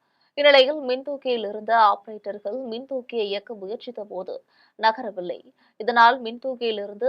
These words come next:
அலைபேசி மூலமாக வெளியில் உள்ள உறவினர்களுக்கு தகவல் தெரிவித்தனர். இதையடுத்து, நாகர்கோவில் தீயணைப்பு துறையின் ஆய்வாளர் அருள் பிரகாஷ் தலைமையில் ஏராளமான காவல்துறையினர் மின்தூக்கியின் கதவை உடைத்து,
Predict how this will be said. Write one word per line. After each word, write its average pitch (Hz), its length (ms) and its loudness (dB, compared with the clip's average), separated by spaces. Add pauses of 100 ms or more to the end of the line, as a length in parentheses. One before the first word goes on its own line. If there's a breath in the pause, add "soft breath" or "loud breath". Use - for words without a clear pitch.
அலைபேசி 240 580 0
மூலமாக 202 580 -2
வெளியில் 214 380 -8
உள்ள 202 240 -10
உறவினர்களுக்கு 202 840 -12
தகவல் 220 400 -6
தெரிவித்தனர். - 640 -10 (460)
இதையடுத்து, 277 520 6 (100)
நாகர்கோவில் 233 760 4
தீயணைப்பு 233 460 -4
துறையின் 220 480 -4
ஆய்வாளர் 208 640 2
அருள் 220 340 -4
பிரகாஷ் 208 400 -6
தலைமையில் 196 440 -10 (420)
ஏராளமான 240 720 4
காவல்துறையினர் 220 920 0
மின்தூக்கியின் 226 560 -10
கதவை 202 380 -4
உடைத்து, 196 440 -10